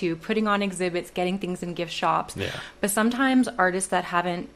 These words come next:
Speaker 1: quite taken those steps yet, it can be a little bit overwhelming or almost an energy block
Speaker 2: Mm-hmm.
Speaker 1: to wonder, how do you go about doing those things? So to see new artists for the first time be able to do that is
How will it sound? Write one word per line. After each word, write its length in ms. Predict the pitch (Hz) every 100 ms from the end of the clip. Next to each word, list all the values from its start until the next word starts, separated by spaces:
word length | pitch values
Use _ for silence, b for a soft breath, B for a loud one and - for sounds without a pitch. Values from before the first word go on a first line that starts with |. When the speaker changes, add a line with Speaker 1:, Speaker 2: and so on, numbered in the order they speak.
| -
Speaker 1:
quite 260 | - 196 185
taken 320 | 170 165 185
those 140 | 175
steps 360 | - - 156 -
yet, 340 | 208 226 240 - B B B B
it 140 | 190 190
can 160 | 220
be 300 | 202 208 208
a 80 | 196
little 240 | 190 247
bit 260 | 254 285 - -
overwhelming 640 | 190 196 175 175 180 175
or 80 | 175
almost 260 | 175 185
an 80 | 185
energy 420 | - 170 175 175
block 540 | 170 165 165 175 - - B
Speaker 2:
Mm-hmm. 220 | 107 98
Speaker 1:
to 520 | 92 202 190 185 180 180
wonder, 260 | 185 190 196
how 260 | 196 196 180
do 100 | 202
you 360 | 202 196 190 -
go 120 | 185
about 240 | 180 175
doing 280 | 180 175 180
those 220 | 175 180
things? 380 | - 170 170 190
So 120 | -
to 80 | 190
see 480 | 190 - 208 220 226 B B -
new 200 | 185 185
artists 320 | 175 175 -
for 100 | 175
the 60 |
first 320 | 180 180 175 -
time 640 | - 175 170 175 175 190
be 100 | 190
able 160 | 180 185
to 100 | 190
do 240 | 165 170
that 340 | 175 208 220 190
is 340 | 175 165 -